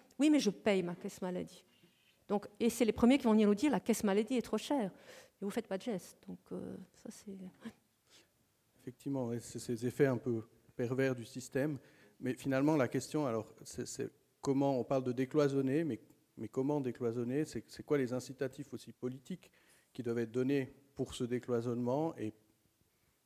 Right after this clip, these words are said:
Speaker 2: pour, ben, répondre de manière plus efficace ? Finalement, on n'est pas efficace dans la réponse qu'on donne aux besoins de santé de la population.
Speaker 1: Alors moi, pour répondre à Benjamin, je dirais peut-être que justement, par rapport à une plus grande délégation aux pharmaciens,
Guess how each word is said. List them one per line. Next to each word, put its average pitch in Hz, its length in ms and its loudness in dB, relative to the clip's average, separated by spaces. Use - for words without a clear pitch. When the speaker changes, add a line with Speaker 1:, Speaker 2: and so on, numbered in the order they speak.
Speaker 2:
pour, 135 260 -4
ben, 110 340 -2
répondre 147 380 0
de 127 60 -2
manière 117 260 -2
plus 123 220 -10
efficace ? 151 420 -2
Finalement, 123 340 -4
on 127 40 -2
n'est 107 120 -4
pas 120 200 -4
efficace 139 460 0
dans 131 80 -2
la 110 100 -2
réponse 123 380 -8
qu'on 113 140 -10
donne 120 180 -4
aux 110 60 -4
besoins 110 320 -6
de - 60 -16
santé 120 280 -8
de 113 60 -10
la 107 80 -8
population. - 460 -14
Speaker 1:
Alors 220 200 0
moi, 233 140 2
pour 185 200 -4
répondre 208 340 -4
à 185 60 -2
Benjamin, 196 400 0
je 233 60 -6
dirais 208 160 0
peut-être 208 300 -2
que 202 100 -4
justement, 220 560 4
par 196 200 -2
rapport 196 440 2
à 185 80 2
une 190 120 0
plus - 180 2
grande 220 220 4
délégation 190 480 2
aux 190 40 4
pharmaciens, 190 600 0